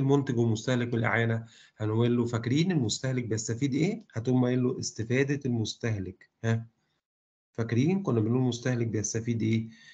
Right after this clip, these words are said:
المستهلك بيستفيد انخفاض السعر.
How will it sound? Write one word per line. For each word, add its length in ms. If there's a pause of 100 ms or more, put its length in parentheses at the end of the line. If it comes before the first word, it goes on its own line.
(200)
المستهلك 640
بيستفيد 840
انخفاض 640
السعر. 460